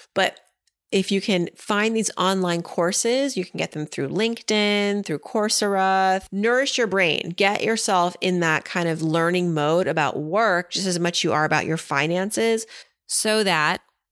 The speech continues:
once all of this subsides and employers are back in a hiring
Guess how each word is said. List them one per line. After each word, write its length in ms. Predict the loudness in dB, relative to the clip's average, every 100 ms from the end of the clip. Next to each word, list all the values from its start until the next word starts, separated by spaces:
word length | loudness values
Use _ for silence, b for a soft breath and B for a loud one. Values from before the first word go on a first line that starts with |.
| -6
once 340 | 0 2 2 2
all 200 | 2 2
of 80 | 2
this 140 | 0
subsides 840 | 0 -2 -2 0 2 2 2 0 -2
and 340 | 0 0 -2 -2
employers 540 | -4 0 2 2 2 0
are 120 | -2
back 260 | -2 0
in 80 | -2
a 40 | -2
hiring 580 | -2 0 2 2 2